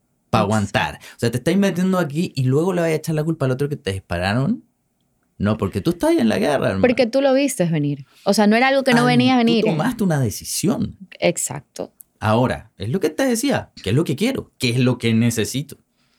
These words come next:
Speaker 1: del otro? Necesito algo del otro. Yo, yo, lo que, yo lo que pienso es que una relación sana parte de la base en la que no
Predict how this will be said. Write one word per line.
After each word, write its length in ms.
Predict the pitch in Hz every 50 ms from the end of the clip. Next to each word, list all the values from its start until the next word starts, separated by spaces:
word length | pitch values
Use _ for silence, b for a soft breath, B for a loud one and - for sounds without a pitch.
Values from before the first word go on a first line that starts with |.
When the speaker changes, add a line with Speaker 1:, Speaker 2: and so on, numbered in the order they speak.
| _ _ -
Speaker 1:
del 220 | 95 92 92 92
otro? 300 | - 147 - - - 76
Necesito 540 | 87 101 110 - 123 117 - 165 175 - 220
algo 160 | 208 202 202
del 100 | 190 185
otro. 180 | 214 214 - 107
Yo, 300 | 101 101 - 202 285 - -
yo, 140 | 113 - 208
lo 120 | 240 247
que, 140 | - 196 - -
yo 180 | 113 107 139 151
lo 80 | 180
que 100 | - 135
pienso 500 | - 151 196 160 95 76 - - 104 - -
es 160 | - 117 110 -
que 220 | - 123 113 b b b b b b -
una 220 | - 135 160 160
relación 320 | 156 147 135 131 151 151
sana 560 | 143 - - - - 135 135 113 107 117 127 - _ _ _
parte 420 | - 131 - 151 - - - 139
de 140 | 120 117 104
la 160 | 95 80 85
base 340 | 80 85 113 127 127 - 107
en 100 | 98 90
la 120 | 80 76
que 140 | - 80 82
no 380 | 78 85 107 120 107 104 -